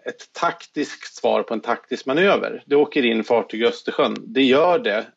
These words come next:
eh, i normalläget och, och, och ty-, och ibland gör det med lite extra, ehm, ska jag säga, förmågor.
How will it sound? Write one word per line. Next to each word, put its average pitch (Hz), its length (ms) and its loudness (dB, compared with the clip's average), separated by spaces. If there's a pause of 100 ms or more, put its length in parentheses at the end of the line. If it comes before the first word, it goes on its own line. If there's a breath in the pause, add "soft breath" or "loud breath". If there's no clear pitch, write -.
eh, 110 640 -2
i 117 40 -12
normalläget 131 920 0
och, 165 260 0
och, 160 360 -4
och 151 120 2
ty-, 156 180 -2
och 151 80 0
ibland 131 280 2
gör 123 160 4
det 120 100 2
med 110 100 -4
lite 113 180 -4
extra, - 480 0 (440)
ehm, 107 1000 -2
ska - 180 -8
jag 110 60 -4
säga, 107 200 -2
förmågor. 104 720 -6